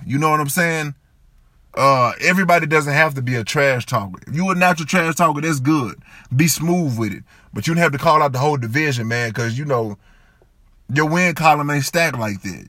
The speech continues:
You know what I'm saying? Just being a hundred percent honest. But I do think he's a great fighter. And I do, I do think if he focused on building this craft and, and perfecting his, his craft,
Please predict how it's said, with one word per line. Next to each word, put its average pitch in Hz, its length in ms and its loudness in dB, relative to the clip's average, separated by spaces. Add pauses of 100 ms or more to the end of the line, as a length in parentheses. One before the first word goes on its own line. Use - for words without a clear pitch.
(100)
You 110 100 -6
know 139 100 0
what 147 80 0
I'm 143 80 -2
saying? 165 340 -2
Just 135 160 -4
being 139 140 -2
a 127 40 0
hundred 147 220 -2
percent 143 240 -6
honest. 120 420 -4 (380)
But 123 100 0
I 143 100 4
do 156 160 -2
think 147 180 -4
he's 139 180 -2
a 117 40 -4
great 131 200 0
fighter. 131 260 0
And - 0 -
I 120 60 -4
do, 139 360 -6
I 131 160 0
do 156 300 -2
think 139 380 -4 (480)
if 127 180 0
he 131 60 0
focused 147 460 0
on 135 200 0
building 135 340 0
this 131 140 -2
craft 147 540 0
and, 107 280 -6
and 104 200 -8
perfecting 131 540 -4
his, 113 280 -10
his 123 180 -4
craft, 151 460 -2